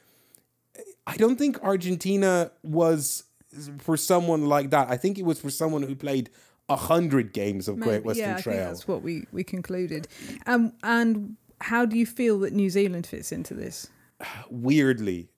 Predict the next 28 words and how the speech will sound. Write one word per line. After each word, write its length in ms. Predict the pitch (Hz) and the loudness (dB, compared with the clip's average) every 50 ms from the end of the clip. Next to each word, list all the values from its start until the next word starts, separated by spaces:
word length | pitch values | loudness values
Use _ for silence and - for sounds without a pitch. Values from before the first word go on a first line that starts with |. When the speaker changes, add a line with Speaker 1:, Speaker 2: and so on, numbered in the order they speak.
| _ _ - | _ _ 0
Speaker 1:
Um, 580 | 117 117 120 120 117 113 113 113 113 113 110 - _ _ _ _ _ | 2 2 4 4 2 2 2 2 2 0 -2 -4 _ _ _ _ _
so 280 | - - - 165 160 - | -4 0 2 2 4 4
I'm 160 | - 165 180 196 | 2 2 2 4
gonna 160 | 208 196 185 | 4 2 2
say 460 | 190 - 190 180 175 165 156 135 - _ _ _ _ - | 2 2 2 4 4 2 0 -2 -8 _ _ _ _ -8
straight 280 | - - - 175 170 151 | -4 0 2 2 4 4
up, 160 | 127 104 - - - | 2 0 0 0 2
I 160 | 147 160 160 | 4 4 4
liked 440 | 156 147 143 127 113 101 - - - | 4 4 4 4 2 0 -6 -14 -16
it. 260 | 82 - - - - _ _ _ _ _ _ _ _ - | -16 -16 -18 -20 -20 _ _ _ _ _ _ _ _ -6
I, 140 | 143 143 - - | -6 -6 -2 0
I 120 | 151 156 | 2 4
liked 320 | 156 160 165 165 156 143 - | 6 6 6 6 4 2 -2
it 100 | 143 - | -4 -4
quite 260 | - 135 135 127 117 | -2 0 2 2 2
a 60 | 113 | 2
bit. 300 | 101 - 113 95 90 90 - | 2 0 0 0 0 -2 -2
I 140 | 120 117 123 | 0 0 0
think 180 | 143 151 135 | 0 -2 -2
it's 120 | 135 120 - | -2 -6 -6
pretty 360 | - - 135 123 120 - 120 | -4 -2 -2 0 0 -2 -6
good. 380 | 110 101 117 107 104 90 82 - _ _ _ _ _ _ _ - | -4 -2 -2 -2 -2 -2 -6 -12 _ _ _ _ _ _ _ -2
Would 200 | 131 147 175 180 | 2 4 4 4
I 100 | 175 180 | 4 4
recommend 600 | 175 170 170 160 - 151 135 139 143 160 180 180 | 4 4 2 2 2 0 2 2 2 2 2 2
it? 280 | 202 196 - - - - | 0 0 -2 -4 -16 -20
Probably 640 | - - 147 156 151 151 143 143 139 131 131 127 120 | -12 -4 0 2 4 4 4 2 0 0 0 0 2
no. 300 | 113 110 98 90 85 - | 0 0 -2 -4 -6 -10